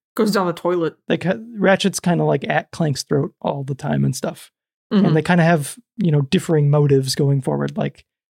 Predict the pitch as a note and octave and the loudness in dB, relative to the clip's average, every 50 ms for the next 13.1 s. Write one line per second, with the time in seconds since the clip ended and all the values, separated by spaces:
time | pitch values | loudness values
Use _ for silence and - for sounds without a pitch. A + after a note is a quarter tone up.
0 | _ _ _ - E3 E3 D#3+ D#3+ - D#3 D#3 C#3 D#3+ D#3 D3 - - C#3+ - - | _ _ _ 0 2 2 2 0 0 -2 0 2 2 0 0 0 -6 -10 -4 -2
1 | F3+ F3 E3+ E3+ E3 - - C#3+ C#3+ C#3 C#3 C3+ C3 C3 B2+ - _ _ _ _ | 0 2 2 0 -2 -4 -4 -2 0 0 2 2 0 0 -2 -6 _ _ _ _
2 | _ _ _ _ - - F3 E3 D#3 C#3+ - D3 C#3 C3 C3 - - - _ _ | _ _ _ _ -6 -2 0 0 0 -2 -2 -4 -4 -4 -6 -8 -10 -14 _ _
3 | _ _ - - D3+ D3 C#3+ C3+ - D3+ D3 C#3+ D3 D#3 C#3+ C3+ C3+ B2+ - - | _ _ -6 -4 -2 -2 -2 0 2 0 0 0 -2 -2 -2 -2 -4 -6 -6 -8
4 | - - - - F3+ D#3+ C#3+ - _ _ - - - - _ _ A3+ F#3+ F#3+ F#3+ | -10 -8 -6 -6 -6 -6 -8 -14 _ _ -20 -20 -20 -20 _ _ 0 2 4 4
5 | F#3 F3 D3+ F#3 D#3+ - - E3 D3 C#3+ C#3 C#3 C#3+ _ _ _ _ - _ _ | 2 2 2 0 -2 0 0 0 0 2 0 -2 -4 _ _ _ _ -20 _ _
6 | C#4 A3 F3 C#3 C3 A#2+ A#2+ E3 C#3+ - C3+ C3+ C3+ D3+ D3 C3+ _ _ _ D3+ | -4 0 2 2 0 2 0 0 0 0 -4 -6 -6 -10 -12 -16 _ _ _ -6
7 | D3+ C#3 - - D#3 - D#3 - _ _ _ - _ _ _ _ - D3 A3+ D4 | -6 -6 -6 -6 -6 -6 -6 -8 _ _ _ -20 _ _ _ _ -2 0 2 2
8 | D#4+ E4+ E4 - - - A3+ A3+ A#3 A3+ F3+ D#3+ - C3+ C3 - - C#3 F3+ G#3 | 2 0 0 -4 -4 0 2 4 4 4 4 2 2 -2 -6 -6 -6 -8 -8 -6
9 | C3+ - F3+ E3 - G#3+ B3 - D#4+ C#4+ C#4+ A3+ G#3+ D3 C#3 D3+ D#3 E3+ E3+ E3 | -2 -2 -2 2 2 0 2 2 0 0 0 0 0 0 0 0 0 0 0 2
10 | E3 D#3+ D3+ D3+ D3 D3+ D#3 D3 C#3+ D3+ E3 G3+ A3 G3+ - D#3 C#3+ - G#3 _ | 0 0 0 0 -2 -2 0 0 0 0 0 0 -2 -2 -4 -4 -4 -4 -8 _
11 | _ _ _ _ _ _ _ _ _ _ - D3 C3+ - - - E3 D#3 E3+ F#3 | _ _ _ _ _ _ _ _ _ _ -2 -2 -2 -2 -4 -2 0 2 2 2
12 | F#3+ F#3 F#3 F3 - - F#3+ F#3 F3+ F3+ F3 F3 E3+ E3+ E3 E3 E3 D#3+ D#3+ E3 | 2 2 0 -2 -2 -2 -2 0 0 0 0 0 -2 -2 -2 -2 -2 -2 -4 -6
13 | G3 C#4 | -8 -10